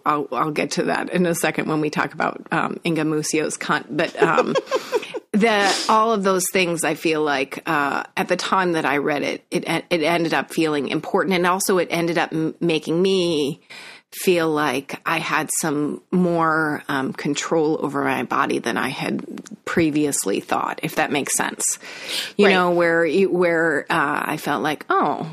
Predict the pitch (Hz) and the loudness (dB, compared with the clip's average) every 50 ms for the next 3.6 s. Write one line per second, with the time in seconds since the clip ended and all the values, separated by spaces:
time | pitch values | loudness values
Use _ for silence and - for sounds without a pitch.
0 | 165 190 185 190 190 185 185 - - - - - - - 185 196 196 196 175 165 | -6 -4 -2 0 0 0 0 -2 -4 -6 -8 -6 -8 -4 -2 0 2 2 2 2
1 | 165 156 165 190 - 196 170 156 170 156 - - 214 208 170 160 - - 143 139 | 2 0 0 0 0 -2 0 0 0 0 2 2 2 2 2 0 0 0 0 2
2 | 135 143 139 - 202 226 - - - 151 139 135 135 - 123 151 - - 117 - | 0 0 0 0 0 0 0 0 0 0 0 0 0 -2 -2 -2 -2 -4 -6 -4
3 | - 104 123 139 156 151 143 135 120 139 151 | -2 -2 0 0 0 0 0 2 0 -2 -2